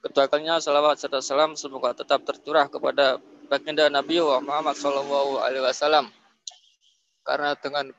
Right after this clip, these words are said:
perjuangan beliaulah kita masih bisa merasakan nikmatnya iman, Islam, dan ihsan. Eh, Ustadz yang saya hormati dan teman-teman yang saya cintai,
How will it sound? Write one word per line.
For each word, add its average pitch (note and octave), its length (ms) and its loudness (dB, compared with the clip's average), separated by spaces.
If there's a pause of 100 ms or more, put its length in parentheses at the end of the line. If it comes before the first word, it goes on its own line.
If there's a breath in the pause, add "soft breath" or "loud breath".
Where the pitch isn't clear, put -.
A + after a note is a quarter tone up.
perjuangan C#3 400 -6
beliaulah D3 400 -2
kita C3+ 400 -2 (960)
masih C3+ 240 -6
bisa C#3 400 -2
merasakan C#3 1400 -8 (320)
nikmatnya C#3+ 480 -10
iman, D3 320 -4
Islam, C#3 400 -2 (160)
dan C3 240 -8
ihsan. B2+ 280 -4 (1300)
Eh, D3+ 240 6 (2500)
Ustadz D#3+ 320 0
yang D#3 80 -2
saya D3+ 160 4
hormati C#3+ 320 0
dan D3 160 -2
teman-teman D3 480 -2
yang D#3+ 160 0 (400)
saya D3 180 0
cintai, D3+ 460 2